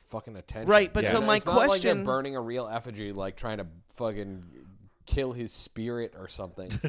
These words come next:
Speaker 2: <laughs>
Speaker 1: They're fucking doing it. "Look at me. Oh, look at, look at me on the internet.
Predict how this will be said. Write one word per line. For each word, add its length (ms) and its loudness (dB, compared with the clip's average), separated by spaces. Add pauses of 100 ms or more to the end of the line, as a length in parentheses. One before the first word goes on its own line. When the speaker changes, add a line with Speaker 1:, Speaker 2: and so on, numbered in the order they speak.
Speaker 2:
<laughs> 260 -12
Speaker 1:
They're 120 0
fucking 460 -2
doing 340 -4
it. 180 -8
"Look 220 -2
at 80 -2
me. 400 -4
Oh, 600 2
look 240 -6
at, 100 -10
look 180 -4
at 80 -2
me 220 -2
on 140 2
the 140 0
internet. 460 0